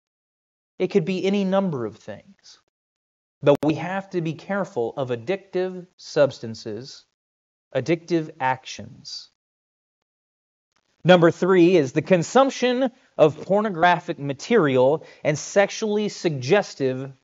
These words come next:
media. Not a fun topic to talk about, let me tell you. An even more sad thing to note is that America is the number two consumer in the world involving children in that form of media.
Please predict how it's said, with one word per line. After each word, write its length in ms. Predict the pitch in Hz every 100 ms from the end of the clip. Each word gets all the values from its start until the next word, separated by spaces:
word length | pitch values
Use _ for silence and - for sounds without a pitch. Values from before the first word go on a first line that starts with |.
| _ _
media. 540 | - 139 143 113 101 101
Not 320 | 135 202 -
a 160 | 143 117
fun 340 | - 175 180 180 180
topic 460 | - 170 151 147 -
to 80 | 139
talk 280 | 131 113
about, 300 | 101 104 92
let 160 | 113 117
me 100 | 107
tell 240 | 101 113
you. 200 | 101 71 - _ _ _ _ _ _ _ _ _ _ _ _
An 100 | 143
even 220 | 160 151 143
more 260 | 170 196
sad 340 | - 139 117 107
thing 160 | 117
to 80 | 113
note 240 | 113 117
is 120 | 127 110
that 100 | 120
America 600 | 120 143 165 135 131 123
is 120 | 120
the 80 | 127
number 560 | 135 180 208 214 170 151
two 720 | - 277 302 185 131 156 151 _ _ _
consumer 680 | - 143 127 - 226 214 214
in 200 | 214 160
the 80 | 151
world 720 | 135 143 147 117 110 113 127 - _ _ _ _ _ _ _ _ -
involving 540 | 143 127 131 131 131
children 580 | - - 180 110 110 101
in 140 | 110
that 180 | 113 107
form 300 | - 117 104
of 100 | 101
media. 480 | 107 107 - - -